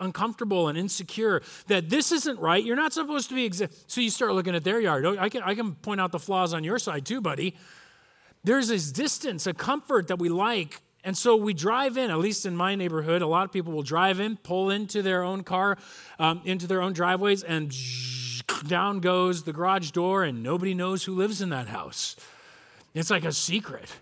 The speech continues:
"Oh, but their lawn is dying, and there seems to be problems there, so let's call the H O A because we don't need to get to know these guys. They're a problem." And what we have is this sudden reality that even when we're surrounded by people, we're alone.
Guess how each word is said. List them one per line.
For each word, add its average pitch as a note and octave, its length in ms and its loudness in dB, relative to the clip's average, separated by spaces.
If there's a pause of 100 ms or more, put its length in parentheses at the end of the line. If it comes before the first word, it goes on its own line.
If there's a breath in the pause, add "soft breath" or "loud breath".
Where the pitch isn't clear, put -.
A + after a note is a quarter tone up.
(520 soft breath)
"Oh, G#3 220 6
but G#3 180 4
their A#3+ 160 8
lawn C4 320 4
is F#3+ 160 2
dying, F#3 680 4
and E3 320 0
there A3+ 120 6
seems B3+ 280 -2
to A#3+ 60 -4
be A#3 80 0
problems B3 500 2
there, F#3+ 180 4
so G3 140 0
let's C4+ 160 4
call D4+ 260 4
the C#4 140 0
H B3+ 200 -2
O A#3 220 4
A F#3 160 2
because F3+ 340 0
we F3+ 140 0
don't F#3 140 0
need D#3+ 140 0
to D3+ 40 0
get D3+ 100 2
to D3 80 -2
know D3+ 160 0
these C#3+ 220 -2
guys. E3+ 360 2 (260 loud breath)
They're A3 160 4
a A3+ 60 2
problem." F3+ 640 2 (800 soft breath)
And F#3+ 100 2
what A3+ 140 4
we A#3 140 4
have C4+ 360 4
is G#3+ 220 6
this A3 160 2
sudden C4+ 320 -4
reality G#3+ 540 4
that F#3+ 180 0
even C4+ 440 -2
when G3+ 220 4
we're G3 100 2
surrounded E4 760 0
by E4 240 2
people, - 580 -6 (1080)
we're D3 120 0
alone. C3+ 380 0